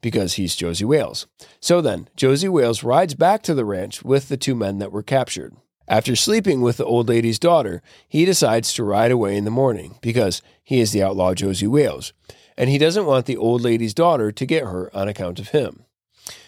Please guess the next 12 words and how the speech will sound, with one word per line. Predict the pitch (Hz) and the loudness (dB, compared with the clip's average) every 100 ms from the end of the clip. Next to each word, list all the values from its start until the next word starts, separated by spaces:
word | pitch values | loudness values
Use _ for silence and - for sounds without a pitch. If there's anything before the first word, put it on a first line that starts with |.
| _ | _
But | 131 131 | -2 2
as | 135 135 - | 2 2 0
he | - 196 | -2 2
is | 180 135 | 2 2
riding | 135 131 127 | 2 2 2
off, | 151 175 104 - _ _ - | 2 2 0 -8 _ _ -8
the | 117 | -8
bad | - 127 123 120 | 0 2 2 0
Union | 139 254 294 165 | 0 2 4 2
guy | 104 95 95 | 0 -4 -4
finds | 98 190 208 185 - | -2 0 2 2 -2
him, | 71 | -8